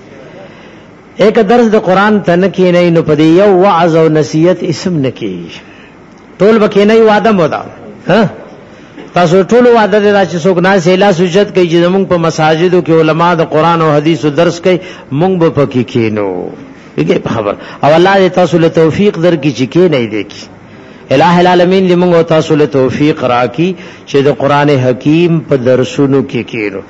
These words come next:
ګوره په دې کې ډېر خیر الله ورکوي. تاسو ګورئ دا کوم مسلمانان چې په دې درسونو کې ناست دي، الله د هغوی عقاید سم کړ.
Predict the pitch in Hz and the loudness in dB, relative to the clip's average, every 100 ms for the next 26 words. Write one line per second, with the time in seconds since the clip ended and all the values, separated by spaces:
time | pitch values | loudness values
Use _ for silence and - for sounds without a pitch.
0 | - - - 190 175 160 160 147 135 135 | -20 -10 -2 -2 0 0 2 2 2 2
1 | 131 120 131 127 110 127 123 117 - 113 | 4 2 0 -2 -4 -2 -2 -4 -6 -6
2 | 110 98 101 92 90 101 90 95 95 - | -4 -4 -6 -8 -8 -10 -10 -12 -16 -20
3 | - - - - - - - - 180 175 | -20 -20 -20 -20 -20 -20 -12 -2 0 2
4 | 196 196 190 175 170 185 180 170 165 151 | 2 4 4 2 0 0 0 0 0 0
5 | 147 156 170 165 123 135 139 139 135 139 | 0 2 0 0 -2 -2 0 0 0 -2
6 | 139 165 151 - 123 135 143 - - 110 | 0 0 0 -2 -2 0 0 -2 -8 -12
7 | - - - - 135 147 156 151 139 139 | -12 -20 -20 -6 -2 0 2 2 0 0
8 | 135 127 147 151 131 - 127 131 147 - | 2 0 0 0 -4 -4 -2 -2 -2 -6
9 | - 117 107 - | -6 -6 -6 -8